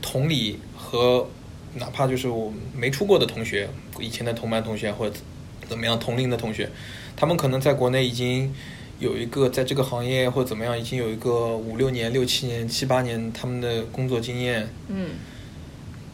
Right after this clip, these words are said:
Speaker 1: 那见面，大家见面的话，多多少少都会聊到，比如说你干嘛的，在哪干啊，怎么样，已经做到怎么样一个 level 啦。
Speaker 2: 嗯。
Speaker 1: 就你多多少少是会，肯定会聊到这个的。
Speaker 2: 是。
Speaker 1: 那么，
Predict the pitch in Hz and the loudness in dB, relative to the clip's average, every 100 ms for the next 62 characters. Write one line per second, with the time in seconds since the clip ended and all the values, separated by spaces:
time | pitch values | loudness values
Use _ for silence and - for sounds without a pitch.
0 | - - - - 147 131 123 - 156 139 | -16 -16 -14 -2 2 4 2 2 2 4
1 | 143 135 139 139 151 139 131 123 135 123 | 2 2 2 4 4 4 2 4 4 6
2 | 120 113 127 - - - - - 226 240 | 4 0 -6 -8 -12 -14 -6 -2 2 2
3 | 151 143 123 131 127 113 107 117 107 107 | 4 4 4 4 4 2 2 4 4 0
4 | 95 - - 104 - 113 - 113 113 - | -4 -10 -8 -8 -6 -10 -8 -8 -8 -2
5 | 127 113 110 117 120 131 123 110 139 127 | -2 0 -2 -2 -2 0 -4 -2 0 0
6 | 120 120 107 113 123 123 120 117 113 120 | 2 0 -2 -2 0 0 0 -2 -4 -4
7 | 127 123 117 117 113 113 - - - 117 | -2 0 2 2 0 -4 -10 -14 -8 -6
8 | 117 110 110 107 117 120 117 113 113 113 | -2 -2 -2 -2 0 2 2 0 0 -2
9 | 117 117 190 190 165 151 - 151 139 190 | -6 -6 -4 -2 -2 -4 0 2 6 6
10 | 190 151 143 131 - - - 190 160 139 | 6 4 2 0 -2 2 4 6 6 6
11 | 123 - 135 135 185 185 139 113 - 180 | 4 -2 -2 0 2 2 2 2 2 6
12 | 202 135 - - - - - - - - | 6 6 -2 -8 -12 -10 -6 -8 -8 -12
13 | - - 165 156 | -12 -4 0 0